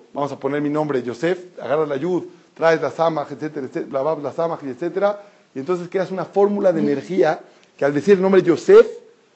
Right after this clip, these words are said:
al decir ese nombre, se crea un campo energético conforme a la fórmula que Yosef pone. Entonces, Bezrat Hashem, eso es, eh, cosas increíbles, secretos, Baruch Hashem, preciosos,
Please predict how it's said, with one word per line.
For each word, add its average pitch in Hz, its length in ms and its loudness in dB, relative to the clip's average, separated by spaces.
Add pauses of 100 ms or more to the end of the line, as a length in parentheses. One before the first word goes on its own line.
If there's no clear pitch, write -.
al 131 120 0
decir 143 220 0
ese 190 160 4
nombre, 196 280 2 (260)
se 143 160 -8
crea 185 400 0 (320)
un 147 120 -6
campo 170 340 -2
energético 160 720 -6 (180)
conforme 151 540 -4 (360)
a 120 80 0
la 127 120 0
fórmula 170 540 0 (180)
que 123 100 -16
Yosef 135 360 -8 (340)
pone. 95 280 -4 (640)
Entonces, 202 580 4 (440)
Bezrat 139 280 2
Hashem, 185 360 2
eso - 160 -4
es, - 200 -6 (420)
eh, 311 180 -8
cosas 165 300 -4
increíbles, 147 480 -2 (200)
secretos, 151 420 -6 (220)
Baruch 135 220 -6
Hashem, 143 200 -10
preciosos, 147 500 -6